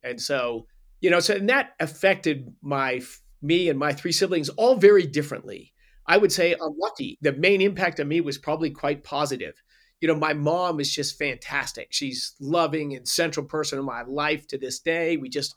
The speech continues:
had the family together to celebrate her eighty-seventh birthday party, swimming in the ocean in Mexico.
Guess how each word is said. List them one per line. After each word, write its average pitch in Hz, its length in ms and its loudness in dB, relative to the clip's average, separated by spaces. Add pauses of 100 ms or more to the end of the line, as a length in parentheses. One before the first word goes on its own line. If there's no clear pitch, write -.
(120)
had 170 120 0
the 160 60 -2
family 170 340 2
together 156 340 2
to 139 100 -4
celebrate 151 460 0
her 139 200 -4
eighty-seventh 151 800 -2
birthday 147 340 -4
party, 123 300 -6
swimming 170 380 -2
in 160 80 -2
the 151 140 -4
ocean 151 360 -4
in 131 140 -8
Mexico. - 680 -8